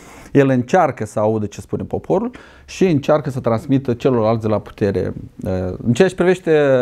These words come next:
regimentul de armată din Federația Rusă, este o vorbă în popor. Nu poți fi un pic gravidă. Sau ești gravidă, sau nu ești gravidă.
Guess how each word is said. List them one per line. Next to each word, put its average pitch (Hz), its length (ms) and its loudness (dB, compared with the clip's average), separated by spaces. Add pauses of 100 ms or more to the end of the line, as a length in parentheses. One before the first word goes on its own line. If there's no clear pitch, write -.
(140)
regimentul 135 440 0
de 117 80 2
armată 117 400 2
din 107 380 -2
Federația 107 440 0
Rusă, 147 340 0 (420)
este 135 380 2
o 123 40 2
vorbă 113 240 0
în 104 60 -2
popor. 104 440 -4
Nu 139 120 2
poți 151 260 -4
fi - 140 -2
un 107 120 0
pic - 420 -6
gravidă. 110 580 0
Sau 117 220 0
ești 139 180 0
gravidă, 131 440 0
sau 127 260 0
nu 127 100 2
ești 110 220 0
gravidă. 98 400 -6